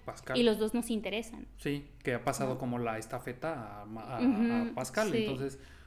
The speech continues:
Speaker 1: justo él puede, puede hacer exactamente lo mismo. Va a haber otro después, otro nuevo Mandalorian,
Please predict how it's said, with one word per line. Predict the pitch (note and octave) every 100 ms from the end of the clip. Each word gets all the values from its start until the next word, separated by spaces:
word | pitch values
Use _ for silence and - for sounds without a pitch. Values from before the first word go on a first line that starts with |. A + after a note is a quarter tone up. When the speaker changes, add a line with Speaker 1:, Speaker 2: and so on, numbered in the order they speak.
| - -
Speaker 1:
justo | D#3 D#3 - D#3 C3+ B2+ A#2+ B2
él | C#3+ D3+ D#3
puede, | D#3 C#3 D3 C#3+ C#3 - - -
puede | C#3 C3+ C#3 B2+
hacer | A#2 C#3
exactamente | B2+ D3 C#3 D#3+ E3 F#3
lo |
mismo. | G#3 B3+ D#3 B2+
Va | C3
a |
haber | C3 C3+ C#3
otro | C3+ D3+
después, | C#3 C3 - D#3+ D#3
otro | D#3+ D#3
nuevo | D3+ D3+ D#3
Mandalorian, | D#3+ E3+ E3+ E3 E3